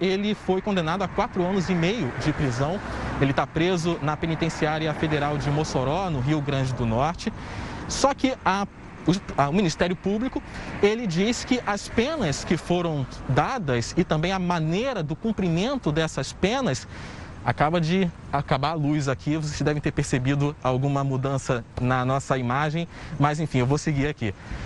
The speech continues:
A, a maneira como essas penas, a sentença foi dada é insuficiente,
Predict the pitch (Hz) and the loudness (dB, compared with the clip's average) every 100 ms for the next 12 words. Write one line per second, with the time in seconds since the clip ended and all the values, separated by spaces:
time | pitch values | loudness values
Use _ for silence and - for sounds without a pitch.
0 | - - - 143 147 147 139 131 - - | -10 -2 0 2 2 0 0 -2 -6 0
1 | 170 190 175 226 294 185 - 190 196 180 | 2 2 0 0 0 -2 0 0 2 0
2 | 147 175 - 180 160 147 - - 196 226 | 0 -2 0 0 0 -2 -2 0 2 2
3 | 147 123 - 143 175 160 190 262 240 165 | 0 -2 -2 -2 0 0 0 0 0 -2
4 | - 156 131 180 240 151 127 - - 208 | 0 0 2 0 0 -2 -4 -6 0 2
5 | 285 - 269 269 - 240 226 185 | 2 -2 -2 0 2 2 2 -2